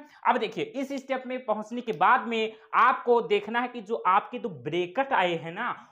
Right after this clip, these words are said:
उन ब्रैकेट के अंदर में दो ब्रैकेट आएंगे हमेशा, उन दोनों ब्रैकेट के अंदर में सेम सेम दिख रहा है नहीं, तो हमारा दोनों ब्रैकेट सेम सेम है, under root two x plus five, under root two x plus five।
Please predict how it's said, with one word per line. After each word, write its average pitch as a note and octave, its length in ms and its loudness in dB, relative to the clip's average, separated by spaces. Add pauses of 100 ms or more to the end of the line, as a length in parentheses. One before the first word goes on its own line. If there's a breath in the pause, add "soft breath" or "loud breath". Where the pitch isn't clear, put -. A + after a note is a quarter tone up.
(140)
उन B3 180 0
ब्रैकेट G#3+ 440 -2
के B3+ 100 0
अंदर A#3+ 300 -2
में C#4 280 -2 (220 loud breath)
दो A3 200 6
ब्रैकेट A#3+ 340 0
आएंगे A#3+ 240 -2
हमेशा, F#3+ 640 -6
उन C4 200 -4
दोनों B3+ 340 6
ब्रैकेट C4+ 360 0
के B3 80 0
अंदर A#3+ 240 -4
में C4 140 -6
सेम B3+ 480 -4
सेम A3+ 280 -6
दिख G3+ 220 -10
रहा G#3 220 0
है A3 140 -2
नहीं, F#3+ 280 -8 (300 loud breath)
तो F#3 60 0
हमारा F3+ 360 2
दोनों A3 440 2
ब्रैकेट A#3+ 360 2
सेम A#3 380 0
सेम G3+ 300 -8
है, E3 200 -4
under E3+ 280 -4
root F#3 240 -4
two F#3 160 -6
x D#3 200 -8
plus A#3+ 320 -4
five, B3 200 0
under F3+ 220 -4
root E3+ 240 -8
two F#3 140 -6
x A#3 200 -10
plus C#3+ 200 -6
five। B2 200 -12